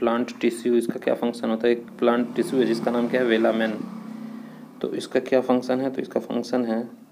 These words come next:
absorption of water, ये जो है वाटर को एब्जॉर्ब करता है। करेक्ट ऑप्शन आपका फर्स्ट हो जाएगा, ठीक।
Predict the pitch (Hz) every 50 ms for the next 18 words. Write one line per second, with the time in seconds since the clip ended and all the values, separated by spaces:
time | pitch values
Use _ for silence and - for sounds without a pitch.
0 | - - - 127 113 117 120 117 117 - - 123 127 123 120 113 110 110 - -
1 | 113 113 - - - - - - - - 120 120 123 127 131 127 117 113 113 110
2 | - 123 - 131 117 110 107 117 110 110 - - - 113 - - - 107 - -
3 | 117 117 - - 120 117 - - 120 113 - - - 131 - - 113 - - -
4 | 113 113 110 110 113 113 113 - -